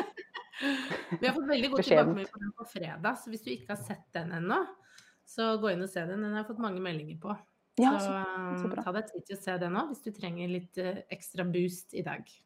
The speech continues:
Speaker 2: Ja, og by the way, alle sendingene ligger under, hvis du går inn på units,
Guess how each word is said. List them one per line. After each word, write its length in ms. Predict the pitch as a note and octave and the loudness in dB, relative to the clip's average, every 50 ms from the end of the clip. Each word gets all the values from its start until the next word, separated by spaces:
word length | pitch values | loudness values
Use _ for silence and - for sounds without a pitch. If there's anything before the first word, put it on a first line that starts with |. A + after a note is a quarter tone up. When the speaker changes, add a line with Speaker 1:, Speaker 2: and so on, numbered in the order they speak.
| _ _ _ - | _ _ _ 0
Speaker 2:
Ja, 200 | G3 G3 G3 A3+ C4 | 4 4 6 6 10
og 320 | - B3+ C#4 C#4 - G#3+ G3 | 12 12 12 12 12 12 12
by 200 | A3 A3 A3+ A3+ | 12 12 12 12
the 100 | A3 B3 | 12 12
way, 300 | A3+ G#3+ G#3 A#3+ C#4+ C#4 - - - - _ _ _ _ _ - | 12 12 12 12 12 10 4 -2 -16 -20 _ _ _ _ _ 12
alle 300 | C4 C4+ G#3+ F3 E3+ F#3+ | 12 12 12 12 10 8
sendingene 480 | - A#3+ G3+ F3+ E3+ E3 E3+ G3+ A#3 A3+ | 8 8 8 8 6 6 6 8 8 10
ligger 320 | G3 E3 D#3 G3+ A3 - | 10 10 12 12 12 12
under, 220 | F#3+ F3 E3+ F#3+ G3+ | 8 6 6 6 6
hvis 160 | A3 G#3+ - | 6 6 8
du 60 | B3 G#3 | 10 12
går 180 | G#3+ G#3+ G#3+ | 12 12 12
inn 140 | G#3 F3+ F3 | 10 8 6
på 220 | E3 - - G#3 A3+ A#3+ - - - - - - - _ _ _ _ _ _ - | 6 10 12 12 12 12 10 6 -8 -16 -20 -20 -20 _ _ _ _ _ _ 8
units, 960 | A3 F#3+ F3 F#3+ G#3 G3 F#3 F#3 F#3+ A#3 C#4+ C#4+ - - - - - - | 8 8 10 10 10 10 10 10 10 10 8 8 6 0 -10 -8 -6 -2